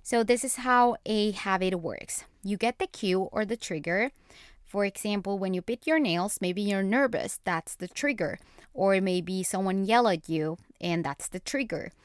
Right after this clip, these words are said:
Um, for me, I think, like, not eating breakfast until later, the cue or the trigger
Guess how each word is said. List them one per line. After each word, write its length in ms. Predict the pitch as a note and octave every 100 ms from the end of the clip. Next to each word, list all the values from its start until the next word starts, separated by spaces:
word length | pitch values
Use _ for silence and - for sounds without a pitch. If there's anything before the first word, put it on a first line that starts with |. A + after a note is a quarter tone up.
| - - - -
Um, 720 | G3 F#3 F#3 F#3 F3+ F3 F3 - _ - - _
for 200 | - G3+
me, 260 | G3+ A3 -
I 120 | G#3+ - -
think, 420 | C4 D#4+ G4 F4 - - - - - -
like, 360 | A#3+ F#3+ - - -
not 380 | G3+ G#3 G3 C4+
eating 360 | C4+ C#4+ B3 -
breakfast 720 | E3+ F3 - A3+ A#3+ B3 A#3 -
until 640 | G3+ F#3+ - F#3 F3+ - -
later, 880 | F3 E3 E3+ F#3 A3 A#3 B3+ - -
the 100 | F#3
cue 600 | - - - G#3+ A3+ B3
or 260 | A#3+ G#3+ F#3+
the 160 | F#3
trigger 760 | - - F#3+ F3 A3 A3+ C4